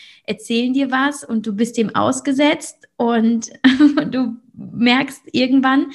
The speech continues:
das sind so Mechanismen, die kannst du nicht einfach brechen. Das ist echt harte Arbeit, da wieder rauszukommen. Aber gut, es ist halt einfach so, es bringt dir jetzt auch gar nichts zu sagen, "Okay, war alles scheiße, ich bin jetzt Opfer meiner eigenen Vergangenheit", sondern zu sagen, "Okay,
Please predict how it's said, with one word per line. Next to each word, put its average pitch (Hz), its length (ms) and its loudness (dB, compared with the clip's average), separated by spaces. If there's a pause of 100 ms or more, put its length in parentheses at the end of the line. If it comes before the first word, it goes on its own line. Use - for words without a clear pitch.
(720)
das 226 160 -2
sind 254 180 2
so 254 80 2
Mechanismen, 247 840 2
die 226 100 -4
kannst 226 280 -2
du 247 40 -2
nicht 220 160 0
einfach 202 360 -6
brechen. - 420 -4
Das 175 200 -8
ist - 240 -12
echt - 300 -8
harte 226 240 0
Arbeit, 214 320 0
da 202 100 -2
wieder 208 220 0
rauszukommen. - 720 -2
Aber 277 180 2
gut, 277 380 2
es 196 140 -4
ist 247 260 -6
halt 285 160 0
einfach 285 300 -2
so, 294 180 -2
es 277 140 -2
bringt 233 220 -4
dir 226 40 -2
jetzt 226 140 -6
auch 202 140 -8
gar 202 200 -6
nichts 220 320 -10 (420)
zu 208 120 -20
sagen, 214 280 -8
"Okay, 262 280 -6
war - 100 -2
alles 196 280 -4
scheiße, 269 380 -2
ich - 100 -6
bin 220 120 -2
jetzt 208 240 -4
Opfer 247 260 0
meiner 226 220 2
eigenen 208 240 0
Vergangenheit", 214 580 -8
sondern 214 180 -10
zu 202 100 -20
sagen, 185 280 -12
"Okay, 208 380 -8